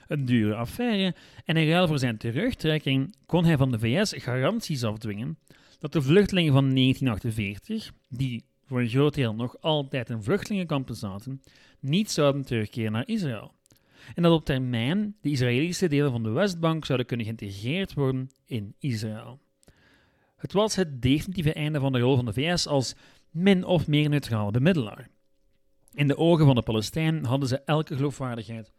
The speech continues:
verloren. Want ja, Israëlische troepen mochten zich daar wel teruggetrokken hebben, maar ze bepaalden nog steeds wie Gaza binnen en buiten mocht.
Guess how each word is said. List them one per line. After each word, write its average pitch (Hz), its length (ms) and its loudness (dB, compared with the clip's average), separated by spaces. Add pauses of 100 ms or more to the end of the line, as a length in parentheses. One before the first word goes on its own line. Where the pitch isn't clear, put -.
(320)
verloren. 110 560 -4 (520)
Want 131 160 -4
ja, 180 380 0 (400)
Israëlische 143 480 0
troepen 139 380 0
mochten 123 220 0
zich 123 100 -2
daar 113 120 0
wel 101 120 -2
teruggetrokken 127 720 -4
hebben, 110 360 -4 (440)
maar 143 200 -2
ze 135 60 0
bepaalden 139 400 2
nog 123 100 -2
steeds 123 380 -6
wie 143 180 -2
Gaza 117 420 -4
binnen 104 360 -8
en 117 140 -8
buiten 170 320 -2
mocht. - 360 -16